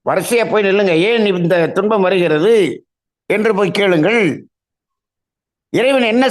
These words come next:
சொல்லுவார், இயற்கை என்ன சொல்லும் என்று கேட்டால் இங்கு படைக்கப்பட்டிருக்கக்கூடிய இயற்கை வளங்கள் அனைத்தும்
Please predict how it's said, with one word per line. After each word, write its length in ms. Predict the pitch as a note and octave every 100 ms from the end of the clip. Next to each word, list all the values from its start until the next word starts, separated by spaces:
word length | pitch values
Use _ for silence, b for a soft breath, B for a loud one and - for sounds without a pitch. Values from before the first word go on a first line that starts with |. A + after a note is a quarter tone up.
| G#3
சொல்லுவார், 640 | A#3+ B3 A#3+ G3+ C#3+ D#3+ - _ _ _ _ _ -
இயற்கை 340 | G#3 A#3 A3 G#3
என்ன 100 | B3 -
சொல்லும் 340 | A3+ A#3 A3 C#3+ - - _ _ _ _ -
என்று 220 | D3+ D#3 C3+
கேட்டால் 580 | C3+ B2 A#2+ E3 G#3+ D#3+ - - _ _ _ _ _ F#3+
இங்கு 220 | A3 A3+ G#3 A#3+ B3+ G#3+
படைக்கப்பட்டிருக்கக்கூடிய 1120 | F#3 G3 A#3 A#3+ B3 F3+ G#3+ F3 F#3 F3+ G3+ A3 F#3+
இயற்கை 320 | G#3 - A3
வளங்கள் 400 | G3 F#3+ G3 F3+ E3+
அனைத்தும் 440 | F3+ F3 E3+ C#3